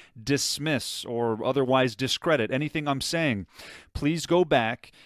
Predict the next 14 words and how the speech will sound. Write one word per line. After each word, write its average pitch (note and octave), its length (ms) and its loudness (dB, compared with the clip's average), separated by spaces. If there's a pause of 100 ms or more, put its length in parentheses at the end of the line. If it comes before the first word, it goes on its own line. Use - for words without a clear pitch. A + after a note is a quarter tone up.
and C3 260 0
read C#3+ 260 2
the D3 80 2
verse B2 380 0
in B2 180 -2
context. B2+ 680 -2
Matthew A#2+ 440 -2
eighteen F#3 560 0
has D#3 300 -2
to D#3+ 100 -6
do C#3+ 200 0
with C#3+ 280 -4
personal D3 480 -4
sin. A#2+ 440 -2